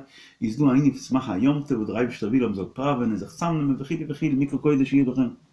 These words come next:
איז דער רמבם סידור יהיה לכם, גייט ער אויף, לכאורה אויך אויף יום ראשון, און נאך, און נאך אויף יום השביעי, וואו עס ביידע דארף דא זיין, אויך את לכם.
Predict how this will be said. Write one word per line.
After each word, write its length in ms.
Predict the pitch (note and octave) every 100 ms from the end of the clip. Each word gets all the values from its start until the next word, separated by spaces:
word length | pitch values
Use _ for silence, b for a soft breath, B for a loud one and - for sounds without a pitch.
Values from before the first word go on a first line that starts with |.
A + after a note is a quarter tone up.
| _ - - - _ _ B B B B B B -
איז 120 | A2+
דער 160 | A#2+ A#2
רמבם 160 | G#3 G3+
סידור 340 | - D#3+ C3+
יהיה 220 | C3+ D#3+
לכם, 520 | A#2+ - C#3 A#2+ A2+
גייט 280 | G#2 B2 C3
ער 60 | A2
אויף, 440 | A#2 G#2 G2+ -
לכאורה 300 | G2 - B2+ A#2+ G#2+
אויך 220 | - - A#2+
אויף 140 | A#2
יום 220 | A#2+ G#2+
ראשון, 360 | G2 A#2+ - - -
און 100 | C3+
נאך, 300 | F3+ G#3 - _ - D3
און 80 | E3+
נאך 120 | G3+
אויף 120 | E3+
יום 140 | F3
השביעי, 360 | E3+ - F3+ G3 - b b b
וואו 80 | C3+
עס 40 | C#3
ביידע 220 | F#3+ F#3
דארף 260 | E3+ -
דא 120 | D#3+ D#3
זיין, 160 | E3
אויך 220 | - D#3+
את 120 | D#3+ C#3+
לכם. 240 | C#3